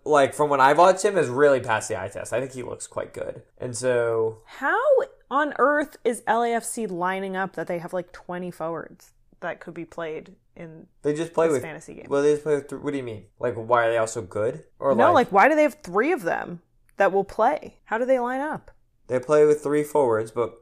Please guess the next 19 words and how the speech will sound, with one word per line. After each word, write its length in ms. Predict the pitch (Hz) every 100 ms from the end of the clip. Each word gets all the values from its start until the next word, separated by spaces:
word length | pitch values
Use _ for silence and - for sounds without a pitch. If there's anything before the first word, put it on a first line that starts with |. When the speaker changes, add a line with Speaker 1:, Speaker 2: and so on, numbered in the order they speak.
| -
Speaker 1:
they 200 | 120 120
usually 280 | 127 131 127
play 200 | 135 123
with 180 | 120 120
Bouanga 540 | 117 117 120 117 117
on 60 | 113
one 200 | 110 110
wing, 360 | 110 107 110 110
Opoku 440 | 113 127 113 117
in 60 | 113
the 80 | 110
middle, 300 | 110 107 107
and 220 | 107 107 - _ _ _ -
Vela 280 | 117 117 110
on 80 |
the 80 | 107
other 160 | 104 101
side. 380 | - - 107 113 _
But 300 | - 113 -